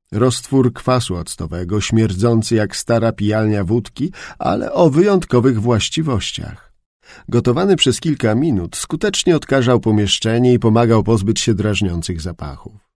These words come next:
takich jak przypalony na ruszcie tłuszcz. Tylko że teraz Gabriel nie miał pod ręką ani octu, ani garnka z wodą. Jego majątek ograniczał się do niewielkiej liczby banknotów w portfelu oraz ubrań, które pożyczył z ojcowskiej szafy,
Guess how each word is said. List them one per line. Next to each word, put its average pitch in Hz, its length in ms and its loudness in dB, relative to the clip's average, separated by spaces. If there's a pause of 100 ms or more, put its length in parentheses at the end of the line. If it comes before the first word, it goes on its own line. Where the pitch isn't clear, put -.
(140)
takich 107 340 -4
jak 98 220 -6
przypalony 104 640 0
na 101 160 -2
ruszcie 95 380 -4
tłuszcz. - 760 -8 (560)
Tylko 147 260 2
że 107 120 2
teraz 101 440 -4
Gabriel 117 560 4
nie 139 120 4
miał 101 200 2
pod 98 160 -4
ręką 95 420 -2
ani 127 380 2
octu, 120 480 2
ani 113 220 4
garnka 110 600 0
z 104 100 -4
wodą. 101 460 -4 (420)
Jego 135 240 2
majątek 156 600 -2
ograniczał 139 540 0
się 135 120 -2
do 120 120 2
niewielkiej 127 500 2
liczby 117 360 2
banknotów 110 600 -2
w - 60 -20
portfelu 107 720 -2
oraz 117 400 0
ubrań, 98 540 0
które 113 280 0
pożyczył 143 560 0
z 127 80 -6
ojcowskiej 113 640 -2
szafy, 117 500 -6